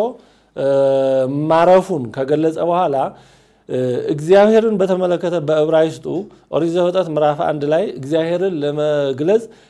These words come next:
ከተጠቀመበት ስም የተለየ አዲስ ስም ተጠቅሞ እናገኛለን። ሙሴ፣ እ፣ ኦሪት ዘፍጥረትን ሲጽፍ ምዕራፍ አንድ ላይ እግዚአብሔርን፣ እ፣ ለመግለጽ የተጠቀመበት ቃል፣ እ፣ እንደምታስታውሱት ምዕራፍ አንድ ላይ፣ እ፣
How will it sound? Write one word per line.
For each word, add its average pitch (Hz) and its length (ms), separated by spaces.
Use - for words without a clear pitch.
ከተጠቀመበት 180 920
ስም 247 200
የተለየ 175 540
አዲስ 139 360
ስም 170 180
ተጠቅሞ 175 440
እናገኛለን። 127 760
ሙሴ፣ 127 200
እ፣ 131 80
ኦሪት 139 280
ዘፍጥረትን 135 560
ሲጽፍ 151 340
ምዕራፍ 160 260
አንድ 180 180
ላይ 196 180
እግዚአብሔርን፣ 165 640
እ፣ 135 120
ለመግለጽ 143 500
የተጠቀመበት 135 760
ቃል፣ 196 200
እ፣ 123 100
እንደምታስታውሱት 151 880
ምዕራፍ 131 280
አንድ 127 180
ላይ፣ 160 160
እ፣ 139 80